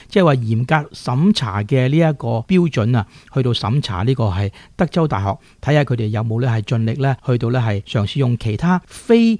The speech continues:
族裔方面嘅因素去到決定呢，啊，嗰個嘅收生，然後先再作一個嘅定奪。啊，呢一個呢，其實呢，係對一啲人嚟講呢，係有一個係，啊，意外啊，本來就以為最高法院喺今一次呢，將呢個大學入學方面嘅平權行動呢，打垮㗎啦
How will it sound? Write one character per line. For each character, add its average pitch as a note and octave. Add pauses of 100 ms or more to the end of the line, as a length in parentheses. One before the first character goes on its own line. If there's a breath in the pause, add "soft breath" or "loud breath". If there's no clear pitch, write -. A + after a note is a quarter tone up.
(120)
族 D#3
裔 B2
方 E3+
面 A#2+
嘅 A#2
因 D3
素 A#2
去 A2
到 -
決 B2+
定 G#2
呢， A#2 (280 loud breath)
啊， F#2+
嗰 A#2
個 A2+
嘅 G#2
收 B2+
生， C3 (140)
然 G#2
後 G2
先 C3+
再 G#2+
作 A2
一 A2+
個 A2+
嘅 G#2+
定 G2
奪。 B2 (380 soft breath)
啊， C#3
呢 D3+
一 C4
個 G#3+
呢， A3+
其 C3
實 -
呢， F3+
係 E3
對 C#3+
一 E3+
啲 F3+
人 A2
嚟 G#2
講 A2
呢， C3
係 G2 (180 loud breath)
有 A2
一 B2+
個 A#2+
係， G#2
啊， B2 (280)
意 C3+
外 A#2
啊， C#3+ (220 loud breath)
本 D3+
來 B2
就 A#2
以 B2
為 A#2+
最 D3+
高 E3+
法 E3+
院 E3+
喺 E3
今 G#3
一 A3
次 G3
呢， F#3 (160 loud breath)
將 E3
呢 E3
個 B2
大 G#2+
學 G#2+
入 A2+
學 A2
方 D#3+
面 B2+
嘅 B2
平 A2+
權 G#2
行 G2+
動 A#2+
呢， C#3+
打 C3+
垮 C#3
㗎 A#2+
啦 A2